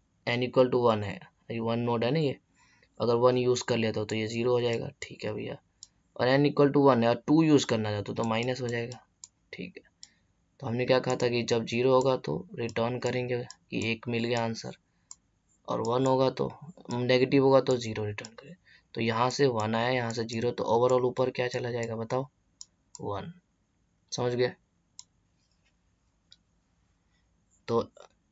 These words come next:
इसका देखें तो लेफ्ट से क्या आ रहा है, टू, राइट से आ रहा है, वन, तो ये क्या रिटर्न करेगा, इन दोनों का सम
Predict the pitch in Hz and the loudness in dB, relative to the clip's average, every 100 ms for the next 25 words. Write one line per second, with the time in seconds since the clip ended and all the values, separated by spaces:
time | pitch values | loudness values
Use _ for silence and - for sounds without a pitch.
0 | _ - 123 - 123 120 123 120 113 113 | _ -10 -4 0 4 4 4 4 4 2
1 | 110 - 127 120 117 120 117 - 113 139 | 2 0 -2 2 2 4 0 -2 -6 -6
2 | - _ _ - _ - 104 104 - 110 | -12 _ _ -20 _ -6 -2 0 2 4
3 | 107 117 120 107 101 104 - _ - 113 | 4 4 2 -4 -6 -6 -8 _ -10 -4
4 | 110 113 113 113 110 110 113 113 113 113 | -2 -2 0 0 0 0 0 0 0 0
5 | 117 107 101 101 101 107 - 117 | 0 0 -2 -2 -2 -4 -4 -6